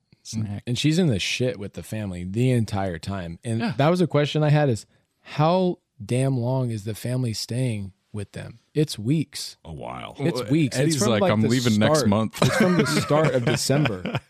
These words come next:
Speaker 3: Yeah, it, it's, it's a, it's a couple week Christmas.
Speaker 1: Yeah.
Speaker 3: Yeah, it's not good.
Speaker 1: And Beverly's in there while he's tacking up lights.
Speaker 2: She tells the daughter, she goes,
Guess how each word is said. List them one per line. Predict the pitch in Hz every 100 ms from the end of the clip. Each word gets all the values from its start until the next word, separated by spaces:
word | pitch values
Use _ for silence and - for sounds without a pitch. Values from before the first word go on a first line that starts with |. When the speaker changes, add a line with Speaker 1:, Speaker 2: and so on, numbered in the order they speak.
| - - -
Speaker 3:
Yeah, | 73 65
it, | 85 -
it's, | 87 87 -
it's | 82 87 -
a, | 80 71 -
it's | 95 -
a | -
couple | - 90 76 65
week | 69 -
Christmas. | - - - 120 - - - _
Speaker 1:
Yeah. | -
Speaker 3:
Yeah, | 60 60 -
it's | - -
not | 90 -
good. | 67 -
Speaker 1:
And | 104 110
Beverly's | 127 139 139 113
in | 120 123
there | 104
while | 104 95
he's | 101 101 -
tacking | - 110 104 104
up | 104
lights. | 98 107 101 - - _ - 104
Speaker 2:
She | - -
tells | 95 107 98
the | 107
daughter, | 87 85 87 90
she | 87 82
goes, | - 101 -